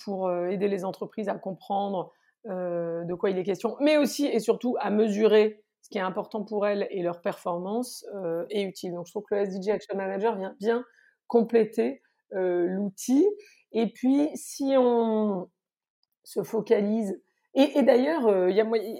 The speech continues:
quand on regarde les grands groupes qui se réfèrent le mieux, je trouve, aux O D D, moi, j'aime beaucoup la démarche de Philips, et eux, ils disent, « On va contribuer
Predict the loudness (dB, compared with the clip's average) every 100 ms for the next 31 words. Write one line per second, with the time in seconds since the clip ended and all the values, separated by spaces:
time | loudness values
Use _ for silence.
0 | -10 0 2 2 8 8 8 6 6 4
1 | 4 -2 -8 -4 -2 2 2 2 2 2
2 | 2 0 -2 -2 0 0 -2 0 0 0
3 | 0 0 -2 -4 -2 0 0 0 -2 -4
4 | -4 -2 -2 -2 -6 -16 _ _ _ _
5 | 0 2 4 4 2 2 2 2 0 -2
6 | -2 -2 2 2 4